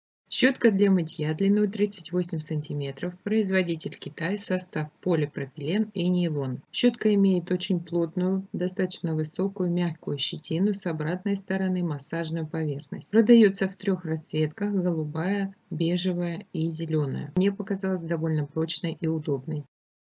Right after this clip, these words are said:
Стаканы для зубных щеток. Производство Китай. Состав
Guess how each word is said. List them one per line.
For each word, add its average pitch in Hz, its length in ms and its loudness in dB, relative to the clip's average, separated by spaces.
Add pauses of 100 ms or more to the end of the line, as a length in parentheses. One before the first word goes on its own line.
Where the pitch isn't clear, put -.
(160)
Стаканы 220 540 4
для 185 160 4
зубных 165 460 -2
щеток. - 580 -4
Производство 185 720 0
Китай. 160 420 -2
Состав 175 500 -6